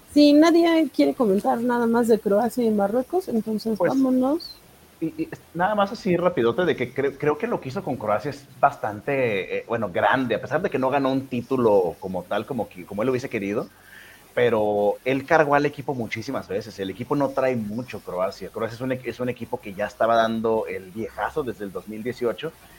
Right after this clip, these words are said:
Speaker 2: y hubo una renovación de jugadores como el defensa este que traía la máscara al que, al que, pues, al que Messi bailó el partido pasado, pero esa defensa es buenísimo. Es un jugador que tiene un potencial tremendo, que ojalá esa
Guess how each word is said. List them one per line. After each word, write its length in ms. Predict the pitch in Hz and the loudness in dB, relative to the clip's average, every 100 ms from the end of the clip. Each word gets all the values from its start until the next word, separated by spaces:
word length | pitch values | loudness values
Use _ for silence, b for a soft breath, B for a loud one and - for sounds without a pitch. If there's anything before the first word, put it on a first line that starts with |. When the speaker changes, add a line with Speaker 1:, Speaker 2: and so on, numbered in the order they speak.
| b | b
Speaker 2:
y 120 | 113 | -6
hubo 100 | 123 | -4
una 160 | 135 135 | -2 -2
renovación 600 | 123 113 101 98 - 113 | -2 -4 -4 -4 -4 -6
de 60 | 139 | -6
jugadores 440 | 131 101 104 123 | -2 2 2 0
como 240 | - 127 117 | -4 -2 -2
el 80 | |
defensa 500 | 113 113 135 151 143 139 | -2 -2 -2 -2 0 -2
este 180 | 135 - | -2 -6
que 80 | |
traía 280 | - 110 110 | -4 -2 0
la 80 | 123 | 2
máscara 400 | 127 117 - 127 | 2 -2 -2 0
al 120 | 107 | 0
que, 280 | - 92 95 | -2 -8 -6
al 160 | 92 113 | -4 -4
que, 100 | 95 | -8
pues, 240 | - - | -20 -16
al 80 | 98 | -12
que 120 | - | -6
Messi 200 | 117 143 | -4 -2
bailó 300 | 143 107 110 | 0 0 0
el 80 | 123 | -2
partido 280 | 127 127 143 | -2 -4 -8
pasado, 260 | - 120 131 | -8 -6 -6
pero 100 | 113 | -6
esa 120 | 143 | -8
defensa 260 | 131 120 123 | -6 -8 -10
es 80 | 123 | -8
buenísimo. 560 | 120 113 - 147 107 - - b b b | -8 -8 -12 -14 -14 -18 -20 b b b
Es 140 | 120 120 | -2 -2
un 80 | 139 | -2
jugador 280 | 143 127 | 2 2
que 80 | 123 | 0
tiene 180 | 123 139 | -4 -6
un 100 | 139 | -6
potencial 600 | - 135 117 104 - 107 | -4 -2 -2 -4 -6 -6
tremendo, 480 | 107 120 113 113 117 | -2 -4 -2 -4 -4
que 80 | 113 | -4
ojalá 380 | - 110 123 143 | -2 2 2 2
esa 720 | 139 - 143 135 120 107 92 | 0 0 2 4 4 2 -2